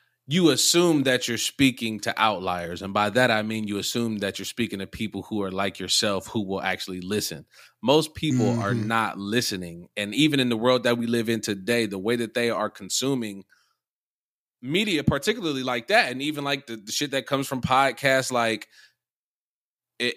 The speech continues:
Speaker 1: it's very rare on a mass scale. Like you say, you got the Joe Budden, you have people who have large podcast followings, but for the most part, podcasts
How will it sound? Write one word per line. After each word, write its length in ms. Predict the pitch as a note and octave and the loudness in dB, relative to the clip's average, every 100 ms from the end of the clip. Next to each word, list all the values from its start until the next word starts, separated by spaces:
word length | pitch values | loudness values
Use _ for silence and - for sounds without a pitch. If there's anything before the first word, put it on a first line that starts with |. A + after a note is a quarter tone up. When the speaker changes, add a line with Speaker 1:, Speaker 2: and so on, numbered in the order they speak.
| - | -2
Speaker 1:
it's 200 | B2 A2 | -4 -2
very 340 | A2 D#3+ D#3+ | 2 4 4
rare 260 | C3 C#3+ C#3 | 2 4 4
on 100 | A#2+ | 2
a 60 | A2 | 0
mass 400 | A2+ B2 A#2 - | 2 4 4 0
scale. 300 | - A#2+ A2 | 0 0 2
Like 120 | G#2+ | 0
you 60 | |
say, 120 | G2+ A2 | -2 -2
you 100 | A2 | 0
got 160 | A#2+ | 0
the 60 | G#2+ | 0
Joe 180 | A2 G#2+ | -4 0
Budden, 180 | G#2+ | -2
you 120 | G2+ A2+ | 0 0
have 140 | G2+ | 0
people 220 | A#2 G2+ | -4 -6
who 200 | F#2 G#2+ | -6 -2
have 180 | G#2 F#2+ | -2 -2
large 340 | G2+ G#2 G2+ | -2 -2 -2
podcast 540 | - G#2+ F#2+ - F#2+ - | -4 -4 -4 -6 -6 -2
followings, 380 | A2+ A#2 G#2 F#2+ | 0 0 -2 -8
but 120 | G2 | -6
for 100 | A2+ | -4
the 80 | G#2 | 0
most 320 | A#2+ F3 E3+ | 4 4 2
part, 340 | - A#2 G#2 | 0 0 -2
podcasts 680 | - D3 C#3+ B2 C3 A#2 A2 | -2 0 0 0 -2 0 -2